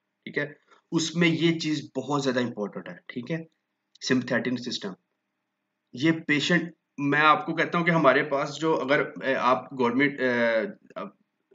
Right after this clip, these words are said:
अ, as a doctor, ठीक है, अगर मैं गवर्नमेंट की emergency कर रहा हूँ, ठीक है, मेरे पास जो patient आएंगे with chest pain, ठीक है? chest pain जो, जिसको हम cardiac chest pain कहते हैं, that is an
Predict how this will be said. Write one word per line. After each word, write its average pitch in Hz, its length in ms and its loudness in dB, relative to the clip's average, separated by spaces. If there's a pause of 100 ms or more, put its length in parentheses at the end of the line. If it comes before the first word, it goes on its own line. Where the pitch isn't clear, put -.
(180)
अ, 127 220 2
as 123 80 4
a 135 60 6
doctor, 113 260 2
ठीक 127 260 0
है, 147 60 4
अगर 139 100 0
मैं 135 220 2
गवर्नमेंट 120 320 2
की 143 120 2
emergency 123 460 2
कर 123 120 0
रहा 98 100 -4
हूँ, 95 140 -12 (100)
ठीक 120 160 -10
है, 143 240 -8 (560)
मेरे 131 160 6
पास 151 300 0
जो 151 300 -2
patient 147 560 0
आएंगे 143 840 2 (440)
with 139 100 0 (180)
chest 143 220 6 (160)
pain, 101 160 -6 (800)
ठीक 110 200 -10
है? 160 140 -10 (720)
chest 147 360 0
pain 131 180 6
जो, 135 220 -2
जिसको 131 280 -4
हम 135 60 0
cardiac 123 360 2
chest 123 260 -2
pain 117 160 -6
कहते 107 220 -6
हैं, 104 100 -6
that 120 240 2
is 123 120 -4
an 123 180 2